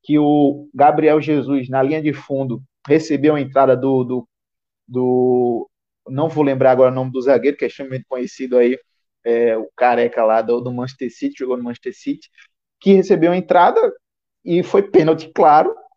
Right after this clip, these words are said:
até o Galvão gritando, "Foi pênalti, foi pênalti, foi pênalti", mas o var nem chamou o, o árbitro, né? Então, só pra resumir,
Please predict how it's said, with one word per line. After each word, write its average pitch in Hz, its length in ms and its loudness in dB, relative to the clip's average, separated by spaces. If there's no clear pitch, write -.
até 131 260 -2
o 156 80 4
Galvão 143 340 2
gritando, 139 300 -2
"Foi 233 160 2
pênalti, 220 360 2
foi 339 120 0
pênalti, 202 320 2
foi 175 160 2
pênalti", 190 460 -2
mas 208 380 2
o 208 220 2
var 165 240 4
nem 165 140 -4
chamou 180 580 0
o, 156 720 0
o 151 140 2
árbitro, 131 300 0
né? 156 100 -2
Então, 170 220 -4
só 190 160 -2
pra 185 300 2
resumir, 165 500 -2